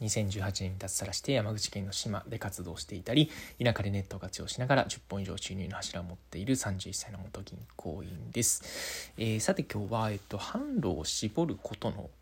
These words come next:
えー、メリット、おー、というテーマでお話をしようかなと思います。えーっと、まあ、結構ね、あの、「どういうこと？」っていう、あの、まあ、間口を狭め、狭めることのメリットですね。はい。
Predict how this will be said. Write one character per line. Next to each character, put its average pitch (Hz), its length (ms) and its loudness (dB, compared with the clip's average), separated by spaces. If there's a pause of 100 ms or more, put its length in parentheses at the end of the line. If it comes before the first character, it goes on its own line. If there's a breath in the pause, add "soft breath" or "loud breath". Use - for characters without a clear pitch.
え 104 400 -4
ー、 117 40 -2
メ 151 80 4
リ 165 80 6
ッ - 60 -10 (100)
ト、 - 120 -4 (280)
お 92 340 2
ー、 - 40 -4
と 123 100 2
い 131 80 6
う - 20 4
テ 117 140 -2
ー - 20 0
マ 85 120 -2
で 87 100 -6
お - 20 -6
話 - 320 -10
を - 60 -8
し - 100 -4
よ - 80 -2
う 78 40 -4
か - 120 -6
な 82 120 -6
と - 120 -14
思 73 100 -6
い 71 60 -8
ま - 80 -6
す。 - 220 -2 (480 loud breath)
え 104 160 2
ー 95 60 0
っ - 20 -10 (120)
と、 - 120 -4
ま 165 100 12
あ、 156 180 10
結 180 160 6
構 98 60 2
ね、 - 160 0
あ 92 60 -2
の、 - 120 -2 (220)
「ど 113 60 4
う - 20 10
い 120 40 8
う - 20 8
こ 180 100 4
と？」 220 80 8 (320)
っ - 0 -
て - 80 -2
い 95 160 -2
う、 95 80 -2
あ 104 60 0
の、 104 100 0
ま 120 120 6
あ、 110 40 8
間 143 160 10
口 302 300 12
を - 60 -6
狭 151 260 4
め、 196 180 8
狭 - 300 6
め 262 120 8
る - 80 8
こ - 140 0
と 80 120 0
の 76 80 -2
メ 98 120 2
リ 110 80 2
ッ - 40 -2 (260)
ト - 80 -8
で - 80 -10
す - 120 -10
ね。 131 140 0 (280 loud breath)
は - 160 2
い。 98 80 -2